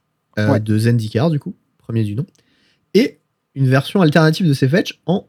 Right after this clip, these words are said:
Speaker 1: old school, old frame, euh, je sais pas comment on dit, les deux.
Speaker 2: C'est old frame, je crois, ouais.
Speaker 1: Old frame.
Speaker 2: Je trou-, je trouve en old frame, il y a que la Misty et la Reed Mesa qui est belle. Euh, la Misty et le Scaling Tarn, pardon.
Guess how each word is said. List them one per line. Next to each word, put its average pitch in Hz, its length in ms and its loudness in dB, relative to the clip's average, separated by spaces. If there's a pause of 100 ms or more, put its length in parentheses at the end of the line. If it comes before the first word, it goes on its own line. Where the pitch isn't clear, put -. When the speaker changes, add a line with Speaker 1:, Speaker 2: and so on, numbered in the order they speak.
(140)
Speaker 1:
old 135 540 2
school, 151 340 -2
old 117 140 2
frame, 135 400 0
euh, 107 200 -4
je 117 80 -14
sais - 60 -20
pas 120 180 -20
comment 107 140 -20
on 110 160 -20
dit, 151 80 -20 (360)
les 107 80 -6
deux. 107 180 -8 (520)
Speaker 2:
C'est - 120 -10
old 143 160 -2
frame, 127 180 -4
je 123 40 -16
crois, 110 140 -8
ouais. 101 140 -10 (420)
Speaker 1:
Old 127 100 -20 (100)
frame. - 120 -8 (300)
Speaker 2:
Je - 60 -14
trou-, - 180 -8
je - 60 -10
trouve 240 180 0
en 151 160 2
old 151 160 0
frame, 202 240 -2
il 147 40 2
y 123 40 0
a 117 60 -2
que - 140 -4
la 151 120 2
Misty 143 360 -4
et 175 160 0
la 120 100 0
Reed 120 160 -2
Mesa 123 240 -4
qui 151 100 -6
est 123 40 -2
belle. 131 220 -2 (1200)
Euh, 147 80 2
la 131 80 0
Misty 143 280 -2
et 165 40 2
le 143 60 -2
Scaling 135 300 -2
Tarn, 139 160 -2
pardon. 139 260 -4